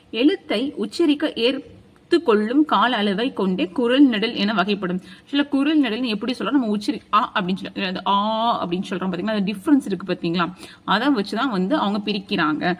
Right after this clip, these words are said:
நம்ம உச்சரிக்கிறத வச்சு, எழுத்துக்களுக்கு கால அளவை வச்சுதான் குரில் நெடில்னு சொல்லி பிரிக்கிறாங்கன்னு சொல்றாங்க.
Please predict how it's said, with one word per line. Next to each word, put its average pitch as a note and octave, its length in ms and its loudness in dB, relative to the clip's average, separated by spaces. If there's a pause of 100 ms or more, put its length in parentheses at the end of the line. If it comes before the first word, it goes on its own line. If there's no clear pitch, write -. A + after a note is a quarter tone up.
(200)
நம்ம G#3 220 2
உச்சரிக்கிறத A3+ 480 0
வச்சு, F#3+ 300 -4
எழுத்துக்களுக்கு A3+ 720 -2
கால A#3 340 0
அளவை G3 340 0
வச்சுதான் B3 360 0
குரில் A3 300 -2
நெடில்னு F#3+ 360 -4
சொல்லி A#3 160 -6
பிரிக்கிறாங்கன்னு F#3+ 580 -6
சொல்றாங்க. F3+ 260 -6